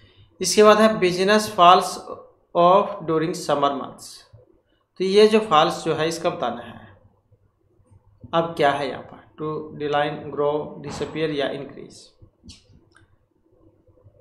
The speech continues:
गर्मी के महीनों में व्यापार में गिरावट आती है। तो इसमें अगर हम देखें तो यहाँ पर जो है इसमें option एक वाला हो जाएगा, to, to decline या इसका प्रयोग यहाँ पर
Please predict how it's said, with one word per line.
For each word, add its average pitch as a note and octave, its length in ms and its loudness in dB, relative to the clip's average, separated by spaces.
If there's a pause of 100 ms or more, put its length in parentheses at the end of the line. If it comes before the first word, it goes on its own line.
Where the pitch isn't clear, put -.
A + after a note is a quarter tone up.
(760)
गर्मी E3 340 0
के F3+ 480 2
महीनों D#3 260 -4
में E3 160 -2
व्यापार D3 360 0
में G3 400 -8 (420)
गिरावट C#3+ 540 2
आती - 260 -16
है। - 200 -20 (1000)
तो E3 60 -2
इसमें E3+ 300 0
अगर G3+ 200 4
हम G3 140 -2
देखें E3+ 320 -2
तो G3 80 -4
यहाँ D#3 220 0
पर D#3+ 220 -6
जो D#3+ 120 -8
है D#3+ 140 -2
इसमें D#3 220 -10
option D3 400 -8
एक E3+ 200 -2
वाला C3 140 -2
हो C3 120 -14
जाएगा, - 420 -20 (800)
to, E3 100 -2 (1700)
to F#3+ 140 2
decline D3+ 440 -2
या C#3 80 -2
इसका C3+ 240 -8
प्रयोग B2+ 280 -8
यहाँ A#2 120 -12
पर C#3+ 160 -12